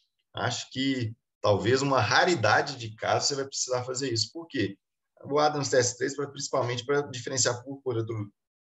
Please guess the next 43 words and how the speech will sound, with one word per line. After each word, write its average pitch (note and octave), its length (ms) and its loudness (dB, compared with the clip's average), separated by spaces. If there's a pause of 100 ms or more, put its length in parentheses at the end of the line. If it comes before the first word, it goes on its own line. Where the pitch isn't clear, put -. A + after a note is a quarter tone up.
(260)
trombocitopênica, A#2+ 1160 0
né, F3 160 4
trombótica, D3+ 600 0
da, D#3+ 420 2 (360)
a - 60 -12
P A2+ 160 -4
T A2 160 -2
T, E3 380 -2 (240)
da D#3 240 4
chua. - 540 2 (460)
Mas F3 480 -2 (480)
por - 160 -20
que F#3 160 2
que F#3 80 0
se - 140 4
agarra A2+ 440 6
muito G#2+ 260 0
nisso? F#2+ 260 -2
Eu A2 60 0
sei B2 180 2
que A#2 80 -8
é - 20 -2
um G#2 60 -2
exame F#2+ 460 -4
caro, A#2+ 640 2 (180)
não A2+ 220 -2
acessível G2 720 0
ao D#2 140 -6
sus, C#3 760 -2 (260)
particular, G#2+ 760 0
acho A2 140 -4
que - 100 -20
custa - 200 -14
mais G2+ 240 -4
de - 80 0
cinco G#2+ 200 -8
mil F2+ 120 -8
reais, F2+ 380 -8
se - 80 -4
eu F2 40 -10
não E2+ 120 -10
me E2+ 60 -10
engano. G2 500 -10